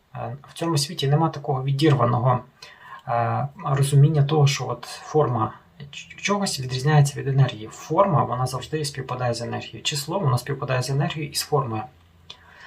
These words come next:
Слово, воно, а, а, визначається формою. Наприклад, е, звук, він означає певну енергію, і, відповідно, він, е, через це може і означати певну форму. Кожна планета, вона має свій звук і має свою форму. Наприклад,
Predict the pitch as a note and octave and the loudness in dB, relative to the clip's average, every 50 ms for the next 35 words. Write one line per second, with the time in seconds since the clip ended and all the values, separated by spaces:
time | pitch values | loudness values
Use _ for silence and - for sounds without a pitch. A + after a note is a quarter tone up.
0 | - - - - - - - - C#3 D3 F3 G3+ F#3 C3+ A2+ - - - C3+ C3 | -18 -18 -14 -8 -6 -4 0 2 4 4 4 4 4 2 2 2 0 -2 -2 2
1 | C3 C#3 D3 D3 C#3+ C#3+ - - C#3+ C#3 C#3 - C#3 C3+ B2+ B2 A#2+ - - - | 6 8 10 10 10 8 6 4 0 -2 0 0 -2 0 4 4 4 2 0 -4
2 | - B2+ C3+ C#3 C#3 C#3 - D3 D3+ C#3+ C#3 C#3+ C#3 - - D3+ C#3 A#2 A2 G#2+ | -6 -2 2 4 4 4 6 6 6 6 6 4 2 0 0 0 0 0 0 -4
3 | G#2+ A2+ A#2+ B2+ - - C#3+ - C3 A#2+ - - - - - B2+ B2+ A#2+ A#2+ A#2+ | -8 -8 -10 -8 -6 -6 -6 -4 -6 -6 -8 -10 -16 -12 -8 -6 -4 -2 -2 -2
4 | A#2+ A2 G#2+ A#2+ C#3+ G#3+ G#3 - - C#3+ D3+ D3+ - - - C3+ C3 C#3 B2+ - | -2 -2 0 0 0 0 -2 -2 -4 -4 -4 -4 -4 -6 -6 -4 -2 -2 -2 -2
5 | - C#3+ C#3+ C#3 C3+ - C3+ B2+ B2+ B2+ B2 B2 A#2+ A#2+ - - A#2+ A#2+ A#2 G#2+ | 0 2 4 4 4 2 0 -4 -4 -2 -2 -2 -4 -4 -6 -8 -6 -6 -6 -6
6 | G2+ G#2+ C#3+ F#3 G3+ - - - A#2+ A#2+ - - C3+ C3 D3 D#3 D3+ C#3 - - | -6 -6 -8 -8 -8 -8 -10 -10 -12 -12 -12 -12 -8 -6 -4 -4 -4 -6 -10 -14
7 | B2+ A#2+ B2+ C3+ C#3 C#3 C#3 - B2 B2 B2 - - - C3 - - B2+ - - | -10 -6 -2 0 2 2 2 2 0 -2 -2 -4 -8 -12 -12 -10 -8 -8 -8 -6
8 | - D#3 D3 C#3+ C#3 C3 C#3 C#3 C#3 C3+ C3 B2 - C3 - - C#3 C#3 - - | -4 0 2 2 2 2 2 0 0 -2 -6 -6 -6 -6 -4 -4 -4 -4 -6 -6
9 | - B2+ B2 B2 A#2+ - - B2 A2 A2 A2 - - - _ - - - - - | -8 -8 -8 -8 -8 -6 -6 -6 -6 -6 -8 -12 -18 -20 _ -20 -20 -20 -8 -4
10 | - D#3 D3+ F3 - - F3 F#3+ A#3 F#3+ C#3 - A#2+ A2+ A#2 B2 B2 A#2 B2 - | -2 0 0 0 0 0 2 2 2 2 0 -2 -2 -2 0 0 2 0 0 -2
11 | - - - - C#3+ C3+ C3 B2+ - - C3+ B2 A2+ A#2+ C#3 - - - B2+ C3 | -6 -18 -6 0 4 4 4 4 2 -2 -4 -4 -4 -4 -4 -4 -4 -4 -2 0
12 | C3+ C3 B2+ - - - C3+ C3 B2+ - - A#2+ A2 A#2 A2+ A#2 A#2+ B2 - - | 2 2 2 0 -2 -4 -4 -4 -4 -2 -2 -2 -2 -4 -6 -8 -8 -8 -8 -8
13 | C#3 - - A#2+ - - - | -8 -6 -6 -6 -6 -8 -12